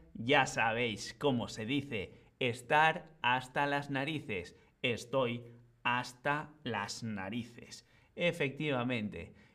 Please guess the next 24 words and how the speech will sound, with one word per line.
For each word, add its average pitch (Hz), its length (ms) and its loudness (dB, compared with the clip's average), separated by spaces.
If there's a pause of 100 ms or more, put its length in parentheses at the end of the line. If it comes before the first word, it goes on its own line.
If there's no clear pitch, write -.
¿Y 139 140 2
por 135 280 0
qué? - 260 -4 (440)
Porque 139 460 4
tengo 214 720 4
que 180 180 -2
comprarme 139 1080 2
un 165 520 4
colchón 127 1000 2
nuevo. 135 600 -2 (300)
El 110 300 -2
colchón, 165 800 0 (340)
que 117 140 0
es 123 120 -4
donde 139 360 0
me 110 180 0
tumbo 151 560 -2
para 90 320 -2
ir 147 180 2
a 127 60 2
dormir, 156 760 -2
necesito 180 1000 -2
uno 139 460 2
nuevo. 120 640 -2